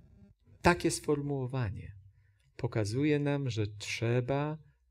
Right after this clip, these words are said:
życie podzielić na to, co teraz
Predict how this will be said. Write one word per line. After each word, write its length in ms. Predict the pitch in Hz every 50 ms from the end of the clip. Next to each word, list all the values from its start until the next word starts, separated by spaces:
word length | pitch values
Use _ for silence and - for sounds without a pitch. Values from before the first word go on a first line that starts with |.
| _ _
życie 600 | 107 101 101 95 113 117 120 120 - 131 123 123
podzielić 960 | - - 117 110 101 107 98 90 - 98 - - - - - - - - _ _ _ _ _ _ _ _ _ _ _ _ _ -
na 180 | 98 107 120
to, 140 | 120 - 120
co 160 | - - -
teraz 680 | 123 - - 107 98 - - - - - - - -